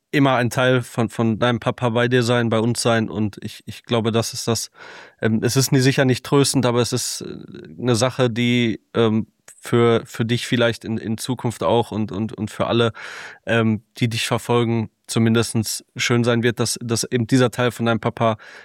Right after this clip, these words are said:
äh, immer bei uns sein wird. Ihr habt noch zusammen eben, du hast gesagt, diese, diese tollen Sachen erleben dürfen, Formel eins, die Meisterschaft von Bayer Leverkusen. Ähm, es gibt sicher viele, die, die, ähm,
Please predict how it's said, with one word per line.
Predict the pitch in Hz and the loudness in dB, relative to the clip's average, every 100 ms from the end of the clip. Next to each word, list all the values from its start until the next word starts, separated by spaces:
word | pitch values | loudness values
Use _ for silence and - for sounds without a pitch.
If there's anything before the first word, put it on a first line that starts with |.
| - | -8
äh, | 107 | -4
immer | 107 120 120 | 0 2 2
bei | 120 120 | 2 2
uns | 117 - | 0 0
sein | 113 110 | 0 2
wird. | 113 107 - _ _ _ _ _ _ - | 2 0 -4 _ _ _ _ _ _ -2
Ihr | 123 | 0
habt | 123 120 | 0 -2
noch | 107 - | -4 -6
zusammen | - - 113 123 | -14 -4 0 0
eben, | 113 120 | 0 -2
du | 120 | 0
hast | 110 101 | -2 -2
gesagt, | 113 110 113 - | 0 0 0 -2
diese, | 110 107 | -2 0
diese | 113 107 | 0 0
tollen | 101 123 117 | 0 0 0
Sachen | 113 - 110 | 0 -2 0
erleben | 113 113 110 | 2 2 2
dürfen, | 110 - | 0 0
Formel | 113 117 107 | -2 0 0
eins, | 95 113 110 - | 2 0 -2 -4
die | 107 | -2
Meisterschaft | 110 117 - - 117 - | 0 0 0 -2 -2 -4
von | 117 110 | -4 0
Bayer | 113 113 | 2 2
Leverkusen. | 120 120 113 127 113 110 - - - - - | 2 0 -2 -6 -6 -6 -10 -16 -16 -18 -10
Ähm, | - 117 117 113 - _ _ _ - | -2 0 0 -2 -10 _ _ _ -20
es | 123 | -6
gibt | 127 107 - | -6 -6 -2
sicher | 127 147 170 | 2 4 2
viele, | - 160 165 151 | 0 2 4 4
die, | 143 151 127 | 4 2 4
die, | 139 143 139 127 | 6 6 6 4
ähm, | - 117 123 | 2 4 2